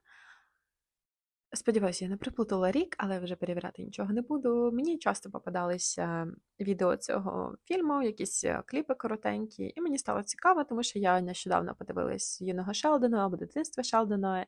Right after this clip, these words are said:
і мені подобаються чомусь серіали про, е,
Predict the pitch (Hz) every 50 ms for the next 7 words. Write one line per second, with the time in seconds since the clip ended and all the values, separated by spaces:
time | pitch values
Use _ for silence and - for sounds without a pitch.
0 | _ _ - 220 208 196 196 190 185 185 185 185 180 180 180 226 285 370 494 349
1 | 196 175 175 - 185 196 - 226 - - 175 185 208 - - - 175 180 190 185
2 | 185 185 190 - - - - - - - - - - - - - - - - -
3 | - - - - _ - - - - - - -